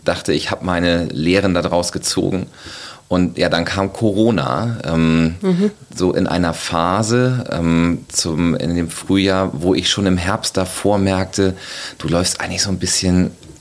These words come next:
Speaker 1: auf der letzten Rille. Ähm,
Speaker 2: Mhm.
Speaker 1: drei kleine Kinder zu Hause, verheiratet, das Haus, die Praxis, die Mitarbeiter, die Bücher, ganz
Speaker 2: Mhm.
Speaker 1: viele Dinge. Ja, ich mach auch viel.
Speaker 2: Das
Speaker 1: Die,
Speaker 2: Laufen?
Speaker 1: die, das Laufen, die Katze lässt das Mausen nicht. Ne?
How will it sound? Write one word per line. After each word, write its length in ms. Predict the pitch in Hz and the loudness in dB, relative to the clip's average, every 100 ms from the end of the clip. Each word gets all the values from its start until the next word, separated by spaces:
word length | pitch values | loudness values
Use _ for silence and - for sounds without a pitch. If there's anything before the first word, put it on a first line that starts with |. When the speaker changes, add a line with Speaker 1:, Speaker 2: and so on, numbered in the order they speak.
| - - | -16 -12
Speaker 1:
auf 100 | - | -8
der 100 | 92 | -6
letzten 360 | 92 - - | -4 -4 -2
Rille. 480 | 92 95 90 71 - - | 0 2 2 0 -2 0
Ähm, 420 | 175 165 160 156 | 2 4 4 4
Speaker 2:
Mhm. 80 | 160 - | 0 -6
Speaker 1:
drei 200 | - 82 | -6 -4
kleine 300 | 82 82 80 | -2 -4 -4
Kinder 380 | - 117 120 110 | -2 2 2 2
zu 260 | - 98 95 | -4 -4 0
Hause, 560 | 95 98 92 98 95 95 - - | 2 4 4 4 2 -2 -12 -18
verheiratet, 840 | - - - 95 101 85 87 87 - | -18 -14 -6 -2 0 0 -2 -4 -6
das 280 | - - - | -6 -6 0
Haus, 320 | 95 90 90 | 2 2 0
die 100 | - | -4
Praxis, 500 | - 104 - - 87 | -4 -4 -2 -2 -2
die 120 | - | -2
Mitarbeiter, 680 | 76 113 78 82 87 82 90 | -2 0 0 -2 -2 -2 -4
die 120 | 92 | -6
Bücher, 480 | - 113 110 104 92 - - - 180 | 0 0 2 2 0 -4 -12 -2 2
ganz 160 | 165 | 4
Speaker 2:
Mhm. 60 | 196 | 4
Speaker 1:
viele 180 | 95 - | 2 0
Dinge. 480 | 110 127 123 123 - | 2 4 4 2 0
Ja, 160 | 101 - | 0 0
ich 120 | - | 0
mach 240 | 113 - | 0 2
auch 200 | - 143 | 0 0
viel. 180 | - 185 | 0 0
Speaker 2:
Das 80 | - | 4
Speaker 1:
Die, 80 | 165 | 4
Speaker 2:
Laufen? 420 | 151 170 - 240 | 6 4 4 2
Speaker 1:
die, 140 | 302 - | 2 0
das 200 | 78 - | -2 0
Laufen, 340 | 82 95 117 | 2 2 2
die 100 | 95 | -2
Katze 300 | - 107 - | -2 -4 -2
lässt 220 | 90 92 78 | -2 -2 -2
das 120 | - | -2
Mausen 420 | 76 87 107 117 | 2 2 2 4
nicht. 300 | 131 180 - | 2 0 0
Ne? 200 | 92 | 0